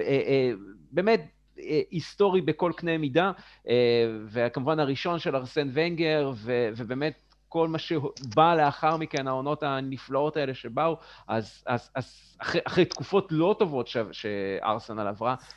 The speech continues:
אז אני חושב שזה באמת היה רגע מאוד, מאוד, אה, מאושר בשבילי. אני חושב שאולי באמת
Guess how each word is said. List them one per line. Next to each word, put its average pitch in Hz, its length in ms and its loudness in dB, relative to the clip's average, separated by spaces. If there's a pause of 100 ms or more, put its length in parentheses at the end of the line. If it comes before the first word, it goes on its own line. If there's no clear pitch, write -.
(100)
אז 110 120 -2
אני 117 140 -2
חושב 127 260 -2
שזה 123 280 -6
באמת 117 420 -2
היה 117 200 4
רגע 123 300 2
מאוד, 131 640 2
מאוד, 123 520 0
אה, 110 260 4
מאושר 127 500 0
בשבילי. 165 400 -2
אני - 280 -6
חושב 135 120 -2
שאולי 127 320 4
באמת 123 460 0